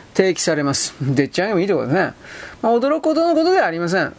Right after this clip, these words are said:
ゆ-、なるべくしてなったって言い方です。で、このような人種骨相学の展開に一役買ったと思われる人物がいます。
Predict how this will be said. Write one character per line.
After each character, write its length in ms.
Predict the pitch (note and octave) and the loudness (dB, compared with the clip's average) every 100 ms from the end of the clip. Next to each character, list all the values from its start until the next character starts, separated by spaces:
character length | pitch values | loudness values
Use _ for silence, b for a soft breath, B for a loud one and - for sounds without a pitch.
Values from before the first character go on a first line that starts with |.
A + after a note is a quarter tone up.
| E3+ | 0
ゆ-、 200 | F3+ F#3+ | 2 2
な 200 | F3+ A#3 | 2 0
る 80 | D4+ | 0
べ 80 | A3+ | -2
く 60 | |
し 60 | E3+ | -2
て 80 | F3 | 0
な 120 | G#3+ | 0
っ 20 | |
た 80 | C#4+ | 0
っ 60 | D3 | -2
て 100 | D3 | -2
言 100 | C#3+ | 0
い 40 | |
方 60 | C#3+ | -2
で 80 | C#3 | -2
す。 180 | - B B B B - | -4 B B B B -2
で、 100 | D#4 | 0
こ 140 | D#4 | 2
の 60 | E4 | 2
よ 100 | G4 | 2
う 40 | |
な 220 | F4 D#4+ F#3 | 2 2 0
人 240 | C4+ E4 | 2 2
種 180 | - G3+ | 0 -2
骨 200 | - G3 | 0 0
相 200 | A#3 C4 | 0 0
学 160 | A3+ | 2
の 140 | F3 D#3 | 0 0
展 260 | F3+ F3+ | 0 0
開 160 | F3+ F3+ | 0 0
に 80 | F3+ | 0
一 160 | - | 0
役 160 | C4+ G#3 | 0 0
買 140 | A3 | -2
っ 20 | G#3+ | 0
た 120 | G#3 | 0
と 100 | F#3+ | 0
思 120 | F#3+ | 2
わ 80 | G#3 | 2
れ 80 | A3 | 0
る 60 | E3+ | 0
人 220 | A3+ B3 | 0 0
物 220 | G#3+ A3+ | 0 0
が 120 | B3+ | 2
い 60 | G3+ | 2
ま 100 | D#3+ | 0
す。 160 | - | -4